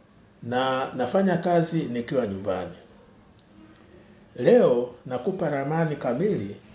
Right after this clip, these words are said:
niliyoitumia. Hata kama hujui chochote, mwisho wa video hii utajua kila kitu unachohitaji.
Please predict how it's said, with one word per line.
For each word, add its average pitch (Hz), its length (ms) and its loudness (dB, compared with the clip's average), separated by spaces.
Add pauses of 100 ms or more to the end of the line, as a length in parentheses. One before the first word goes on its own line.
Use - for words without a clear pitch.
(400)
niliyoitumia. 127 840 0 (1160)
Hata 220 360 4
kama 202 240 4
hujui 170 260 2
chochote, 190 640 -2 (560)
mwisho 220 280 2
wa 190 60 8
video 147 360 4
hii 156 440 4 (640)
utajua 165 640 4
kila 185 280 2
kitu 147 380 -6 (540)
unachohitaji. 113 880 0